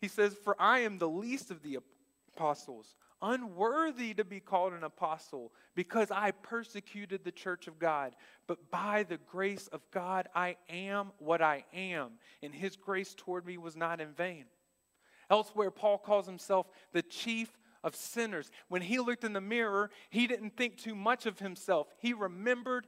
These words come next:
his own story. And Paul knows that everything he has, even the hardships, is a privilege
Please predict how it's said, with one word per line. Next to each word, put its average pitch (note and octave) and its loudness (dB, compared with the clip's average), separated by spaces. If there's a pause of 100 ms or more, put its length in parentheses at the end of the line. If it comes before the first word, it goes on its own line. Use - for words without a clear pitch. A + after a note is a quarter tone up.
(140)
his G#3 -2
own A3 0 (160)
story. F#3 -4 (640)
And F3+ -4
Paul A#3+ 4
knows A3+ 2
that - -4
everything A#3+ 0
he A#3 -2
has, G#3+ 2
even A#3+ -2
the F3+ 2
hardships, G3+ -4 (240)
is F3 2
a E3 2
privilege F3 -4